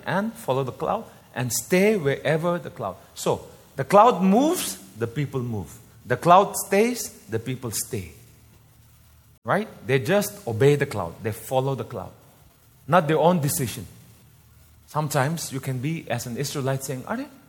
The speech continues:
why here two days? The water is good here.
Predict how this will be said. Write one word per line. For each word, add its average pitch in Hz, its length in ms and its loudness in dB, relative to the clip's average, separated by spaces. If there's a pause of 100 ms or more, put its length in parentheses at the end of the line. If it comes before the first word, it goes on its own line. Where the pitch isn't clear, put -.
(140)
why 262 280 2
here 269 320 2 (160)
two 247 120 -8
days? 262 400 2 (200)
The 214 120 4
water 294 340 6
is 240 140 0
good 285 220 -2
here. 294 300 4